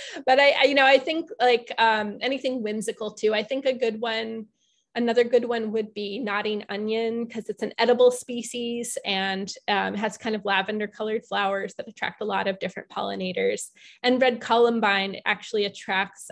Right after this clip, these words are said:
um, hummingbirds and has these kind of dangling flowers that are, like, upside down flowers. So those would be some of my choices, but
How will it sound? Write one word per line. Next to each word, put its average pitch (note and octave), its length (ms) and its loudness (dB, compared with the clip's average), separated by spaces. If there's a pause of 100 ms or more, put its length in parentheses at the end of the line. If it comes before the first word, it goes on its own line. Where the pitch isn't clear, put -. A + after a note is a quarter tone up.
um, F#3 420 -6 (320)
hummingbirds A#3+ 840 -2 (120)
and F#3+ 280 -4
has G3+ 280 -4
these F#3+ 160 -8
kind G3 180 -4
of G3+ 140 -6
dangling G3 580 0
flowers F#3+ 720 -4
that - 100 -6
are, - 220 -6 (160)
like, G3 180 -6
upside G3 440 0
down F#3 260 -4
flowers. F#3+ 640 -6 (600)
So G3 480 2
those C4+ 200 6
would F#4+ 100 6
be C#4+ 140 -2
some A#3+ 160 -2
of A3+ 160 -2
my G3+ 160 0
choices, F#3+ 500 -4
but - 220 0